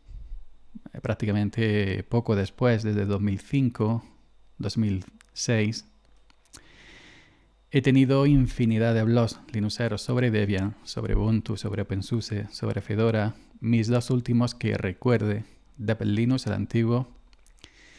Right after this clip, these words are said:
y este Salmorejo Geek, que en su momento lo puse como Salmorejo Geek Batiborrillo Digital porque ya tenía en el año dos mil quince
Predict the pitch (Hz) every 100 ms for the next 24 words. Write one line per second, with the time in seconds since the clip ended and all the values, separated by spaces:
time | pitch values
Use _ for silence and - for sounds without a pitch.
0 | - - - _ _ - 127 117 107 120
1 | 117 104 104 - 101 101 - - - _
2 | - - - _ _ _ - 131 110 -
3 | 117 110 117 - 117 113 113 - 113 107
4 | 98 98 104 101 107 113 113 120 - 113
5 | 104 107 113 107 117 110 110 110 113 113
6 | 117 117 107 117 120 120 123 117 117 107
7 | 104 107 110 104 107 120 - - 123 107
8 | - 110